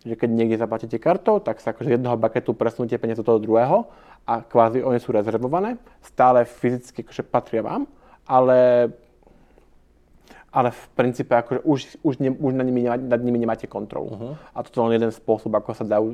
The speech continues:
Speaker 1: dá takáto vec modelovať. Existuje, akože, veľa rôznych spôsobov, approachov, ale v princípe, akože, vždycky tam platí nejaké také základné veci od-, na tom ledgeri. Prvá je nejaká taká, akože, zero sum rule, to znamená, že keď od niekiaľ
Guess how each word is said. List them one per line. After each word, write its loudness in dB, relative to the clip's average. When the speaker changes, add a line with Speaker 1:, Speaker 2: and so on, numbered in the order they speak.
Speaker 1:
dá 2
takáto -4
vec 0
modelovať. 4
Existuje, -8
akože, -6
veľa 0
rôznych -4
spôsobov, 0
approachov, -2
ale -4
v -10
princípe, -4
akože, -2
vždycky -2
tam -4
platí -2
nejaké -4
také -12
základné -4
veci -10
od-, -6
na -10
tom -6
ledgeri. -4
Prvá 4
je -2
nejaká -6
taká, -10
akože, -8
zero 2
sum -4
rule, -2
to -18
znamená, -10
že -8
keď -14
od -8
niekiaľ -4